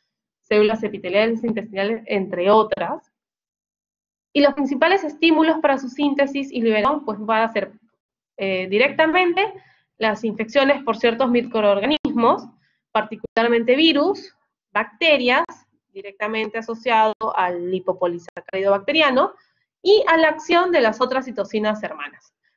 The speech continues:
como la interleuquina uno y el factor de necrosis tumoral alfa, y también el factor de crecimiento derivado de plaquetas. Es una citocina, entonces, que tiene tanto,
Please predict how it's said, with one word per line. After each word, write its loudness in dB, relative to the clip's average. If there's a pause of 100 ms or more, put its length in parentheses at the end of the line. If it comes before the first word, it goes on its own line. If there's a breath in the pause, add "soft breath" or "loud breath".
(180)
como 4
la 2
interleuquina -2 (140)
uno 4 (120)
y -2
el 2
factor 0
de 0
necrosis -6
tumoral -8
alfa, -16 (280)
y -2
también 4
el 2
factor 0
de 2
crecimiento -2
derivado -4
de -10
plaquetas. -20 (1800)
Es 2
una 2
citocina, -2
entonces, 0
que -6
tiene 0
tanto, 2